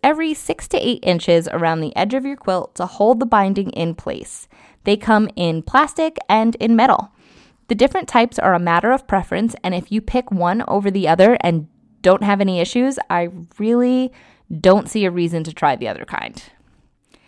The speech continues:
And that, my folks, is a complete list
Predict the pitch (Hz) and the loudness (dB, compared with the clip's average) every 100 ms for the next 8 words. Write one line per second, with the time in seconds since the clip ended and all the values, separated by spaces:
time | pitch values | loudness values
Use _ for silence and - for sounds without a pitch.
0 | _ _ _ _ - 196 185 175 185 302 | _ _ _ _ -10 -6 -6 -4 -2 -2
1 | - 196 170 - 151 147 - - - _ | -2 -2 -2 -2 -2 -2 -8 -12 -12 _
2 | _ _ _ _ - 185 170 165 160 - | _ _ _ _ -8 -6 -4 -4 -4 -6
3 | 151 - 208 220 302 - 185 156 165 - | -8 -6 -2 2 2 0 0 0 -2 -8